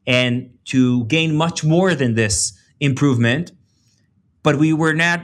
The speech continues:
we were not aware and we were not following the process. So for me, the aha moment was seeing that we could have done better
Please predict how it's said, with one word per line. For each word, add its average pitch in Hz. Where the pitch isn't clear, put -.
we 143
were 147
not 165
aware 151
and 127
we 139
were 139
not 143
following 127
the 113
process. 147
So 135
for 139
me, 214
the 139
aha 156
moment 170
was 143
seeing 190
that 143
we 123
could 180
have 127
done 131
better 147